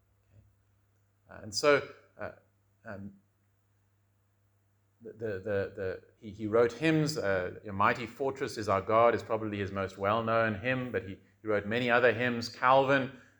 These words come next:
uh, had the Psalms done so that people could start to sing the Psalms again,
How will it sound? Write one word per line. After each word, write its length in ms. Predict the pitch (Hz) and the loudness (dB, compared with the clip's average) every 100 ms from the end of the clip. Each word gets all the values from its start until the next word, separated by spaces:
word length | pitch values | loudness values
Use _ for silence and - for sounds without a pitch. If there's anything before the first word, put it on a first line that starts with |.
| _ - | _ -6
uh, 440 | 110 101 98 95 95 | -2 2 2 0 -2
had 160 | 110 107 | -4 -2
the 80 | 107 | -4
Psalms 840 | - 131 131 127 127 117 - - _ - | -2 0 2 2 0 -6 -12 -18 _ -10
done 340 | 107 117 127 123 | 0 2 2 -2
so 180 | - 104 | -2 0
that 180 | 104 | -2
people 220 | - 113 117 | -4 -10 -8
could 180 | 110 | -8
start 300 | - 113 104 | -6 -2 -2
to 80 | 101 | -4
sing 300 | - - 131 | -8 -6 -4
the 80 | 117 | -4
Psalms 540 | - 123 123 123 123 | -4 -2 0 0 0
again, 440 | 120 113 120 117 | -2 0 0 0